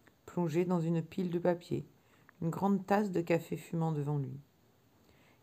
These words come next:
Il leva la tête et quand il me vit, bondit de son tabouret pour venir vers moi tout sourire. «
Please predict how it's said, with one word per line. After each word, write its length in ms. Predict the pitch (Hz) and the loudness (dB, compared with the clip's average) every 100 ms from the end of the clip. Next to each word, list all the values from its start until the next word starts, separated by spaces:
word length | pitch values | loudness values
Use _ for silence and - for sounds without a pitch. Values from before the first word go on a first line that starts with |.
| - | 0
Il 80 | |
leva 180 | 165 170 | 2 6
la 140 | 226 220 | 6 6
tête 260 | 170 147 | 4 2
et 20 | |
quand 240 | - 156 151 | -2 -6 -2
il 60 | |
me 140 | 175 165 | 0 0
vit, 320 | 139 151 226 - - - - - | -2 -4 -6 -8 -20 -20 -14 -2
bondit 300 | 170 190 196 | 0 2 0
de 40 | |
son 140 | - 185 | 0 2
tabouret 460 | 185 160 165 190 | 4 4 2 0
pour 160 | 202 156 | 0 -2
venir 260 | 160 170 | 0 0
vers 180 | 160 160 | 2 2
moi 160 | 165 180 | 2 0
tout 220 | 175 - | -2 -10
sourire. « 480 | 202 - 147 127 | -10 -6 -6 -6